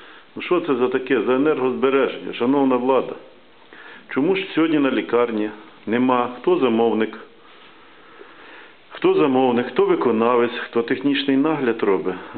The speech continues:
за виконаними роботами? Чому сьогодні гроші, які виділили по Кіотському протоколу, отак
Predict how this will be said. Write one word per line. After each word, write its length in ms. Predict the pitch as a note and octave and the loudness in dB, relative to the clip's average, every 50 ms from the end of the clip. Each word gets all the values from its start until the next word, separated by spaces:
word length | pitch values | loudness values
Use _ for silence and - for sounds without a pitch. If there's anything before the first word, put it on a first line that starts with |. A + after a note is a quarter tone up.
| G2 F2+ | -4 0
за 100 | G2 A2 | 0 2
виконаними 600 | G2+ A2 C#3 C3+ C3+ C3+ B2+ A#2+ A#2+ A#2+ A#2+ B2 | 2 2 0 0 0 0 0 0 0 0 0 0
роботами? 560 | B2+ C3+ B2+ B2 A#2+ G2+ - - E2 D#2+ E2 - - | 0 0 0 0 -2 -2 -2 -4 -10 -12 -12 -12 -6
Чому 260 | - C3+ E3 F#3+ F#3 | -2 0 0 0 0
сьогодні 380 | F#3+ F#3+ F3 E3+ D#3+ D3 D3+ | 0 0 0 0 2 2 0
гроші, 400 | C#3 D3 D#3+ F3+ F3 - - - | 2 2 2 2 2 0 0 0
які 420 | A2+ G#2+ G#2+ - - C#3 C3+ B2 A2+ - - - - - - - - - - | 0 0 -2 -2 -2 -2 0 0 -2 -4 -8 -14 -20 -20 -20 -20 -20 -14 -4
виділили 760 | G2 C3+ D#3+ D3+ B2+ B2+ A2+ G2 G2+ G2 F#2 F#2 G2 F#2 F#2 - - - - | -2 0 0 0 0 2 2 2 2 2 2 2 2 0 0 -2 -6 -10 -8
по 80 | - A#2 | -8 -6
Кіотському 560 | - - C#3+ D3 C#3+ C#3+ - - B2 A#2 G#2+ | -2 0 0 0 0 0 -2 -2 0 0 -2
протоколу, 800 | - - G#2+ G2+ - G2+ - - C3 D3 C#3+ C3+ C3 C3 - - - - - - - - - - | -2 -2 -4 -4 -4 -6 -4 0 2 2 2 2 0 -2 -4 -8 -14 -18 -18 -20 -20 -20 -12 -10
отак 480 | G2+ G2 - C#3+ D3+ D3 - - - | -10 -4 -2 -2 -2 -2 -4 -8 -10